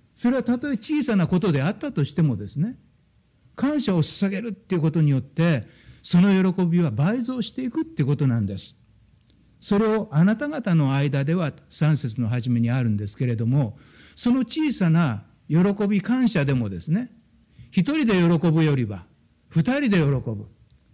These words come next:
それが二人、三人、四人となっていくならば、おそらくその感謝は非常に大きなものに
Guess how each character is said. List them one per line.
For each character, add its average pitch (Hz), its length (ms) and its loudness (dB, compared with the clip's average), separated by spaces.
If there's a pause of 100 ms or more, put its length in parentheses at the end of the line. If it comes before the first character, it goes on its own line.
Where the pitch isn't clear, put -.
(180)
そ 220 120 0
れ 226 80 4
が 214 140 2
二 254 240 -4
人、 214 100 2
三 190 320 4
人、 208 240 4
四 156 160 4
人 226 260 2 (360)
と 165 120 2
な 175 140 4
っ - 40 2
て 180 120 -2
い 143 60 0
く 175 80 0
な 160 140 2
ら 135 120 0
ば、 131 340 0 (380)
お 147 140 2
そ 247 120 -4
ら 311 140 -4
く 190 80 0
そ 175 140 2
の 165 120 4
感 208 260 2
謝 147 140 -2
は 120 100 -2
非 151 180 2
常 302 220 -6
に 320 100 -10
大 339 160 -8
き 247 120 0
な 175 80 6
も 147 140 4
の 151 100 4
に 113 280 0